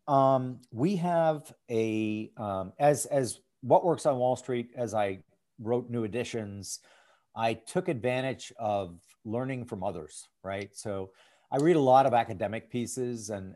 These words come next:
and I just happened upon one that was like, it was about me, <laughs> um, and What Works on Wall Street. And these guys were saying,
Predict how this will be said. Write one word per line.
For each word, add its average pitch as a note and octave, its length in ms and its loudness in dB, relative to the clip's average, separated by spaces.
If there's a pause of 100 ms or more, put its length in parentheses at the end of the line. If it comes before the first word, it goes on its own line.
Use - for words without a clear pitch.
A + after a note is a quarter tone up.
and A2 100 -8
I A2+ 60 -6
just E3+ 180 -8
happened D#3+ 320 -4
upon A2+ 360 -4
one G#2+ 280 -6
that G#2 140 -8
was G#2 240 -12
like, G2 340 -6 (160)
it - 60 -18
was F2+ 100 -12
about G#2+ 240 0
me, F#3+ 260 -8 (140)
<laughs> D#3+ 640 -6 (160)
um, C#3 180 4
and B2+ 220 -4
What B2 160 2
Works C3+ 220 -2
on C3+ 100 -4
Wall G3+ 180 0
Street. F#2+ 340 -8 (100)
And A#2+ 320 -8 (100)
these F3+ 160 -2
guys E3+ 260 0
were C#3 80 -4
saying, A#2+ 560 -6